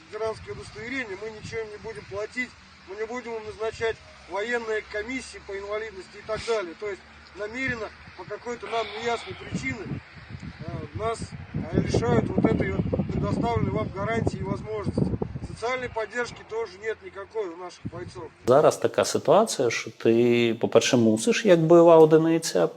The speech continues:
Speaker 2: по-друге, як досвідчена бойова одиниця, по-третє, як людина, яка може командувати. І найголовніше, ну, як на мене, це показувати, ну, власний приклад, що, по-перше, війна — це не обов'язково смерть або каліцтво, по-друге,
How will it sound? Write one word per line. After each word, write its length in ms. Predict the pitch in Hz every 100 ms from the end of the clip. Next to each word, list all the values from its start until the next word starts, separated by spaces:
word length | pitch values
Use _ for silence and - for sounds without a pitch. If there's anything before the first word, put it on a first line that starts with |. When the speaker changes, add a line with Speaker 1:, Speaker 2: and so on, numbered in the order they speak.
| -
Speaker 2:
по-друге, 500 | - 110 - 110 113
як 160 | 113 107
досвідчена 640 | 117 - 117 143 - 143
бойова 320 | 135 123 117 110
одиниця, 420 | 104 107 101 -
по-третє, 380 | - 113 110 110
як 120 | 110
людина, 320 | 110 113 107
яка 200 | 95 110
може 380 | 104 110 101 98 -
командувати. 840 | - 131 107 107 101 104 110 127 - _ _
І 140 | 147
найголовніше, 1000 | 143 143 143 147 156 151 139 107 - 147 139
ну, 260 | 175 127 104
як 240 | 98 -
на 120 | 117
мене, 340 | 113 101 85 85
це 220 | - 135
показувати, 680 | 147 - 190 190 190 196 190
ну, 180 | 190 170
власний 360 | 165 165 180
приклад, 460 | 170 202 220 131 -
що, 840 | - - - - - 117 117 107 104
по-перше, 440 | - 120 113 -
війна — 720 | 104 104 110 110 113 110 101 92
це 800 | - - - 104 101 98 95 95 101
не 400 | 110 110 110 107
обов'язково 720 | 101 101 98 - - 98 92
смерть 380 | - 113 98 98
або 140 | 90
каліцтво, 640 | - 90 87 - - 139
по-друге, 420 | 151 117 104 107